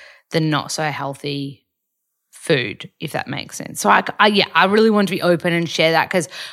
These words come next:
I've always been someone that's extremely dieted in the lead up to shoots, always. Uh,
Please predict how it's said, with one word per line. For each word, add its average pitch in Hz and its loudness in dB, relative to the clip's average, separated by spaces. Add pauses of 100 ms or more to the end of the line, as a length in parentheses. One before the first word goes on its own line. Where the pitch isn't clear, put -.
(120)
I've 190 4
always 170 2
been 165 0
someone 151 -2
that's 139 -8
extremely 156 -2
dieted 147 -2
in 151 -2
the 143 -4
lead 147 -4
up - -6
to - -6
shoots, - -6 (200)
always. 151 4 (120)
Uh, 143 0